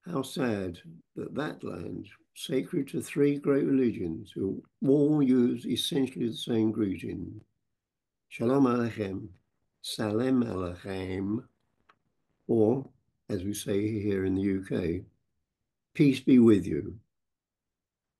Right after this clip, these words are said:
is locked in a conflict which does not seem to be coming to an end.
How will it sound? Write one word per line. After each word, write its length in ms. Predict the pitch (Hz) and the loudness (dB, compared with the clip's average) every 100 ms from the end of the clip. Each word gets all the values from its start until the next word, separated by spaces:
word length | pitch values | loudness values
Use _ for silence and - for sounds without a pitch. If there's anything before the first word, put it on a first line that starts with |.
| _ _ _ _ _ _ | _ _ _ _ _ _
is 180 | 123 113 | -2 4
locked 340 | 120 - - | 4 4 0
in 120 | 147 | 0
a 40 | 143 | 0
conflict 840 | - 135 110 - 76 - - - | 2 4 4 0 -6 -8 -10 -8
which 420 | - - - - - | -6 -6 -10 -20 -14
does 280 | - - - | -10 -10 0
not 260 | 123 - - | 2 2 -4
seem 460 | - 131 110 98 | -2 4 4 2
to 100 | - | -4
be 100 | 101 | -6
coming 360 | 92 - 98 95 | -6 -4 -4 -4
to 160 | 98 | -4
an 80 | 95 | -4
end. 560 | 87 80 - - 85 | -4 -6 -8 -12 -12